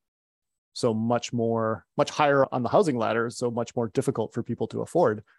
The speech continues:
And the people who had been living in those three and four story buildings were just displaced. So there was no protection for them. So following the twenty eighteen election, when this was a big political issue, resulting in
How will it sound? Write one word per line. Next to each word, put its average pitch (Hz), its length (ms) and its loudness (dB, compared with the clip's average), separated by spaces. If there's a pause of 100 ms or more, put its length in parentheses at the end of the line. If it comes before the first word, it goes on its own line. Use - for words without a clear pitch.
(360)
And 120 140 2
the 120 40 -2
people 143 320 2
who 135 140 4
had 120 100 2
been 123 180 0
living 143 240 2
in 113 120 -2
those 110 240 -8
three 123 220 -2
and 117 100 -4
four 117 200 -2
story 110 280 -2
buildings 120 380 -2
were 117 100 -2
just 120 200 -4
displaced. - 480 0 (680)
So 120 400 -2
there 123 160 -2
was 110 140 -4
no 117 260 0
protection - 500 -8
for - 200 -8
them. 120 260 -12 (640)
So 127 440 0
following 185 420 2
the 151 60 -4
twenty 135 300 -2
eighteen 180 320 -4
election, 127 460 -6
when 123 160 -4
this - 160 -8
was 117 120 -6
a 117 60 -8
big 110 360 -2
political 113 420 -6
issue, 117 420 -6
resulting 113 460 -6
in 107 420 -8